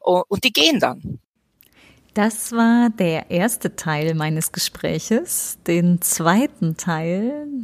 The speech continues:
Speaker 2: hört ihr nächste Woche. Und vielleicht bist du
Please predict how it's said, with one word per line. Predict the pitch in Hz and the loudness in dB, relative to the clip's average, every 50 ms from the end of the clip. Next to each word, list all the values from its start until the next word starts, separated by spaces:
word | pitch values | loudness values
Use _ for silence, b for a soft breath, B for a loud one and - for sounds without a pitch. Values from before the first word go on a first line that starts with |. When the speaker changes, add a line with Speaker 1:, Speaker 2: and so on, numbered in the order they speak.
| 202 - | -6 -2
Speaker 2:
hört | - 214 214 - | 0 0 2 4
ihr | 226 | 4
nächste | 214 220 220 - - - 170 | 4 4 4 2 -2 0 2
Woche. | 156 151 156 - 226 262 B B B B B B B B B B B B - - _ - | 2 2 2 2 0 -2 B B B B B B B B B B B B -20 -20 _ -4
Und | 180 185 180 190 190 | 0 2 2 2 0
vielleicht | - - 185 180 175 - | -2 -2 -2 -2 -2 -2
bist | - 214 - - - | -6 -8 -8 -6 -4
du | 233 220 226 226 226 226 233 233 | -2 0 0 2 4 4 4 4